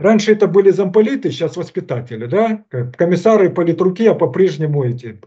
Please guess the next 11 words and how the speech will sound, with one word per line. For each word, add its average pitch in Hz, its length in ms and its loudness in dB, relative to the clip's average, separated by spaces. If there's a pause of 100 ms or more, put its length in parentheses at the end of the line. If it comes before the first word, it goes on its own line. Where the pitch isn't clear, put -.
(420)
Одно, 208 280 2
опять 208 260 2
же, 156 80 -8
то 220 160 -4
же 214 100 -6
самое. 117 460 -10 (180)
Воспитатели. 120 760 -8 (320)
А 170 80 -2
воспитатель, 240 600 0
если 220 180 -4
ему, 220 100 2